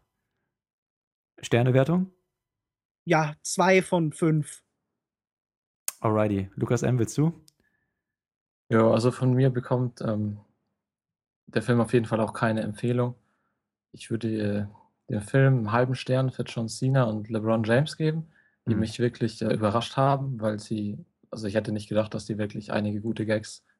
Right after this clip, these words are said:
Speaker 3: rüberbringen. Einen halben Stern für Bill Hader, der zwar nicht besonders spielt, aber auf seinem Niveau, das man so kennt, und das ist immerhin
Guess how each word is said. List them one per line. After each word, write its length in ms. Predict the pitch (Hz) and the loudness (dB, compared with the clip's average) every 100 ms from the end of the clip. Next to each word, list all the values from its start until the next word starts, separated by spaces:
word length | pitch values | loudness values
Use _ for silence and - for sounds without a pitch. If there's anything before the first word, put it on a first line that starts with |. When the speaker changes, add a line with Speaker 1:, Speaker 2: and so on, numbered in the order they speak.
| _ | _
Speaker 3:
rüberbringen. 600 | - 143 139 139 139 135 - _ _ _ _ _ - | 0 0 2 2 2 0 -4 _ _ _ _ _ -10
Einen 100 | 104 | -2
halben 220 | 117 117 | 0 0
Stern 280 | - 117 113 | -4 -4 -4
für 120 | 110 | -6
Bill 200 | 107 107 | -4 0
Hader, 300 | 113 123 120 | 4 4 4
der 160 | 107 101 | 2 -2
zwar 480 | - 107 107 104 - _ _ _ _ _ - | -2 -2 0 -2 -10 _ _ _ _ _ -8
nicht 240 | 110 - | -8 -2
besonders 480 | 107 104 120 139 139 | 0 4 4 4 0
spielt, 360 | - 131 131 | -4 -2 0
aber 220 | - 110 - | 0 -2 -2
auf 160 | 110 | -2
seinem 540 | - 110 104 104 104 - _ _ _ | 0 2 2 0 -4 -10 _ _ _
Niveau, 440 | - 110 107 110 135 | -8 -6 -4 0 2
das 240 | 135 - | 0 -4
man 100 | 113 | -6
so 120 | 113 | -6
kennt, 320 | 107 117 131 117 | -4 -2 -2 -4
und 120 | 107 | -8
das 120 | 104 | -10
ist 120 | 113 | -10
immerhin 480 | 110 107 110 113 | -6 -4 -4 -4